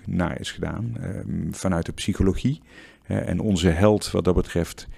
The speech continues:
is, eh, Daniel Kahneman. Hè, Daniel Kahneman is een Nobelprijswinnaar, tweeduizend twee, in de economie, een psycholoog die de Nobelprijs in de economie heeft gewonnen.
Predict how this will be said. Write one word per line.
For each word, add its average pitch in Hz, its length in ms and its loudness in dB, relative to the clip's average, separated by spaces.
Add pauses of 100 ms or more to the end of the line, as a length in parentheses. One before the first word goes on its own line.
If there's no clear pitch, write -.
(140)
is, - 320 -2
eh, 90 200 6
Daniel 85 400 4
Kahneman. 110 640 2
Hè, 104 140 -2
Daniel 90 340 2
Kahneman 85 580 4 (460)
is 95 280 -4
een 85 100 2
Nobelprijswinnaar, 107 1160 2 (200)
tweeduizend 95 560 0
twee, 104 420 0 (140)
in 135 160 8
de 110 120 4
economie, 98 580 0
een 87 80 -6
psycholoog 120 540 -2
die 98 120 -4
de 90 80 -2
Nobelprijs 95 540 2
in 92 60 -4
de 92 60 0
economie 92 380 0
heeft 117 160 -6
gewonnen. 110 320 -6